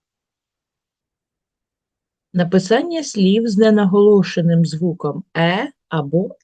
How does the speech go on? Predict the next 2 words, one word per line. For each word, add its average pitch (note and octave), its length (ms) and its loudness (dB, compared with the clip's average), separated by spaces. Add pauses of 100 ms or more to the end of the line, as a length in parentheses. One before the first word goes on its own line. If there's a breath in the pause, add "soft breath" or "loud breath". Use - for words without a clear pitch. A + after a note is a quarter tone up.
"и". D3+ 260 -2 (4000)
Вишиванка. E3 960 -2